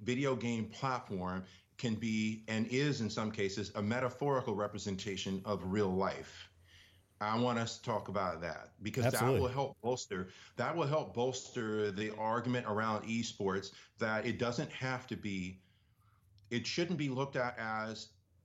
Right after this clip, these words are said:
Speaker 1: another expense, another thing that's over there. What it should be looked at as, again, enhancing access and opportunity for the students' experience on campus.
Speaker 2: Mm-hmm.
Speaker 1: And,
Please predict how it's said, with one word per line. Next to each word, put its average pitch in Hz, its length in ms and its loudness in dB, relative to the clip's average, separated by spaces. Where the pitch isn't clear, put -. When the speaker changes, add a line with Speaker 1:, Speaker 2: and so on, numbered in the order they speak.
Speaker 1:
another 120 440 2
expense, 151 680 -4
another 117 340 2
thing 135 540 0
that's 113 260 -2
over 110 280 0
there. 95 400 -2
What 110 160 0
it 107 80 0
should 185 200 2
be 165 80 2
looked 113 240 0
at 104 220 2
as, 95 400 -2
again, 104 480 -2
enhancing 127 540 0
access 139 360 -2
and 135 80 0
opportunity 127 640 0
for 117 280 0
the 98 320 2
students' 117 340 0
experience 120 460 0
on 127 140 4
campus. 92 580 -2
Speaker 2:
Mm-hmm. 104 220 4
Speaker 1:
And, 113 520 2